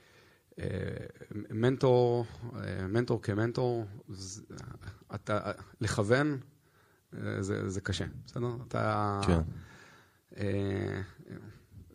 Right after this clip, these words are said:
Speaker 1: יש, אה, אה, אני אתן דוגמה, אה, ס-, סגן נשיא באינטל, נקרא יואב הוכברג, אה,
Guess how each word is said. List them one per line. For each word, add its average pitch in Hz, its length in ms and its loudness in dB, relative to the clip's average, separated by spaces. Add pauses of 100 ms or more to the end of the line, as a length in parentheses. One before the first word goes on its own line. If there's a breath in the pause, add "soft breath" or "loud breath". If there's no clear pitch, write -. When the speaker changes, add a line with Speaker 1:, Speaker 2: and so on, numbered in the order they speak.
(480)
Speaker 1:
יש, 117 280 4
אה, 123 80 6
אה, 95 460 2 (600)
אני 98 380 -4
אתן 113 160 2
דוגמה, 107 480 2 (880)
אה, 98 100 -4
ס-, - 200 -6
סגן 110 340 4
נשיא 113 260 2
באינטל, 104 460 2
נקרא 98 260 -2
יואב 101 220 6
הוכברג, 101 520 2
אה, 98 120 -4